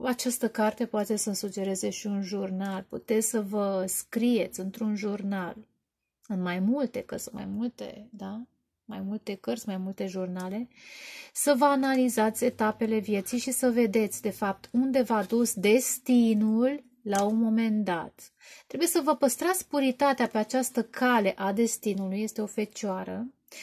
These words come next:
Trebuie să păstrați puritatea și totuși să vă păstrați și pasiunea și puterea de a vă transforma, de a deveni eroul vieții voastre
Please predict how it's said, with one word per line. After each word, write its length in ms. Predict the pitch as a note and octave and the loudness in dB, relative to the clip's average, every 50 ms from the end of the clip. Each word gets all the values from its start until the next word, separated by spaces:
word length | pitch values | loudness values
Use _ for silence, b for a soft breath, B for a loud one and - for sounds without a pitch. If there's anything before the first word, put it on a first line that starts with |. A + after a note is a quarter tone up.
| B B B B B B | B B B B B B
Trebuie 240 | - B3+ A#3+ C4+ C#4+ | -2 0 0 2 0
să 120 | - D4 | -2 -2
păstrați 520 | A#3+ - B3+ A#3+ - B3+ C#4 - - - - | 0 0 0 0 2 0 0 0 -2 -4 -2
puritatea 540 | - C4+ B3+ A#3 A3 - B3 B3+ B3+ C#4+ | 0 2 2 2 2 2 0 0 0 0
și 180 | B3+ B3 - A#3+ | 0 0 0 -2
totuși 440 | A#3+ - C#4 D4 D4+ - - C#4 B3 | 0 2 2 2 2 0 -2 -2 0
să 120 | - B3 | 0 0
vă 120 | G3+ G#3+ G3+ | 0 0 -2
păstrați 420 | - A3+ - - A#3 A#3+ B3 - | -2 -4 -2 0 0 2 2 2
și 100 | - B3+ | 0 -2
pasiunea 1200 | - - C#4+ D4 D4+ D4 - - - C#4+ D4 C#4+ C#4+ C#4 C#4 C4+ C4+ C4 C4 C4+ D4 E4+ G4 - _ _ _ _ _ B B B B B B B B B B | 0 4 4 6 6 6 4 2 0 0 0 2 0 0 0 2 2 0 0 -2 -4 -8 -10 -14 _ _ _ _ _ B B B B B B B B B B
și 640 | - - - - - - - B3+ B3+ B3+ B3+ B3+ B3+ | -6 -4 -2 0 0 0 2 4 4 4 4 2 2
puterea 500 | - B3+ B3 - C#4+ D4 D4 D4 C#4+ C#4+ | 0 -4 0 4 4 6 6 6 4 4
de 120 | A#3+ A3+ | 4 4
a 380 | C4+ C4 C4 C4 B3+ B3+ B3 B3 | 4 4 4 4 4 2 2 0
vă 300 | A#3 G#3 G3+ F#3 A3+ A#3 | 0 -2 0 2 2 2
transforma, 840 | A#3 - B3+ B3 A#3+ A#3 - - B3 A3+ A3 G#3+ G#3+ G#3+ G#3+ A#3 C4 B3 | 2 2 2 2 2 2 0 0 2 2 4 2 2 2 2 0 0 2
de 80 | C4+ | 2
a 100 | C4 C4 | 2 4
deveni 440 | G#3+ A#3+ A#3 G#3 A3+ A#3 A#3 B3+ - | 4 4 4 4 4 4 4 2 2
eroul 360 | - A#3 A3 A3+ A#3 B3+ C4+ A#3+ | 2 2 2 4 4 4 4 4
vieții 380 | G3+ A#3 A#3+ A#3 - - A3+ | 4 4 2 2 2 0 0
voastre 840 | G3+ G3 G3 G3+ F#3+ F#3 F#3 F#3 - - G3+ G#3 G3+ A3 B3 C#4 | 0 0 0 0 0 0 -2 -4 -6 -6 -6 -4 -4 -4 -4 -6